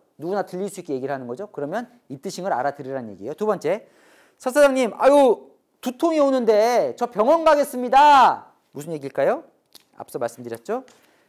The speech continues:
자, 두통 미행이죠. 미행이 붙었으니 이탈해서 다음 장소로 가세요.라는 뜻입니다. 라는 거를 서로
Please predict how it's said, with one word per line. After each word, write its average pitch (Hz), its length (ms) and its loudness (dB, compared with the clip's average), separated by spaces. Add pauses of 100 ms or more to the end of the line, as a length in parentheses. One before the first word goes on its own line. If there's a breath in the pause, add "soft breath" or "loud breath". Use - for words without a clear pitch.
(140 soft breath)
자, 123 140 -10
두통 226 400 -4
미행이죠. 202 500 0
미행이 208 420 -2
붙었으니 226 800 -6 (280)
이탈해서 156 720 -2
다음 160 340 -2
장소로 226 560 -2
가세요.라는 185 760 0
뜻입니다. 135 680 -2
라는 123 220 -6
거를 214 300 -4 (180 soft breath)
서로 208 400 -4